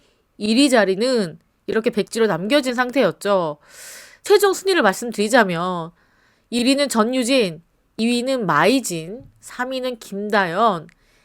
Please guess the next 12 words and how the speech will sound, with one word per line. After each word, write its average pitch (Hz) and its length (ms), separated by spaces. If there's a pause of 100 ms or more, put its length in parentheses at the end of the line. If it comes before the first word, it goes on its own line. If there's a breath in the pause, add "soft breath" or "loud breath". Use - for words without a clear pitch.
(160 soft breath)
사 - 240
위는 302 400
린, 269 240 (760)
오 190 140
위는 208 280
박혜신, 190 720 (480)
육 196 160
위는 240 400 (180)
마리아, 175 720 (300)
칠 - 180
위는 302 360 (340)
별사랑. 208 580